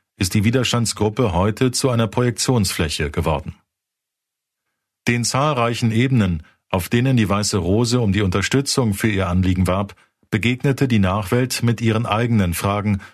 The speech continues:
und leitete daraus neue Antworten für die Gegenwart ab. Auch das eine Erklärung für ihre bleibende Aktualität. Inge Scholl ordnete die Weiße Rose Anfang der neunzehnhundertfünfziger Jahre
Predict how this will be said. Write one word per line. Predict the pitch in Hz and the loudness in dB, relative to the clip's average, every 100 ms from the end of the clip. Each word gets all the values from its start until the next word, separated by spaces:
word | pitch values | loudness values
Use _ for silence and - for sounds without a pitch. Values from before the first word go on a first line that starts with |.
| _ | _
und | 101 95 | -2 0
leitete | 98 123 135 127 127 | 0 -2 -4 -2 0
daraus | 98 101 113 117 - | 0 0 -2 0 2
neue | 98 113 120 101 | 2 2 0 0
Antworten | 104 98 101 101 107 | 0 2 -2 0 -2
für | 98 117 | 0 0
die | 117 | 0
Gegenwart | 98 95 90 95 107 - - | 0 0 2 0 -2 -4 -6
ab. | 73 - - _ _ 107 | -8 -12 -20 _ _ -4
Auch | 101 | -2
das | 123 127 - - - _ _ | -2 -2 -4 -8 -20 _ _
eine | 110 117 | -2 0
Erklärung | 110 - 120 135 131 139 | 0 2 2 2 2 0
für | 123 127 | 0 0
ihre | 120 113 110 95 | 0 2 0 0
bleibende | 92 92 101 104 98 | 0 -2 0 -2 -2
Aktualität. | 92 - 95 104 - 80 - - _ _ _ _ _ _ _ _ _ _ _ _ _ _ _ _ _ - | -4 -2 0 -2 -2 -6 -8 -12 _ _ _ _ _ _ _ _ _ _ _ _ _ _ _ _ _ -2
Inge | 139 160 | 2 2
Scholl | - 117 135 143 - | 2 0 0 0 0
ordnete | 120 123 131 113 123 | 0 2 2 2 2
die | 101 | 2
Weiße | 104 104 107 | 0 0 0
Rose | 90 117 113 117 | 2 2 2 0
Anfang | 98 113 - 123 117 | 0 0 0 0 2
der | 104 | 2
neunzehnhundertfünfziger | 98 104 104 113 98 104 90 127 131 - 120 104 | 2 0 0 2 2 2 0 0 -2 -2 -2 0
Jahre | 90 92 107 104 95 | 0 0 0 0 -2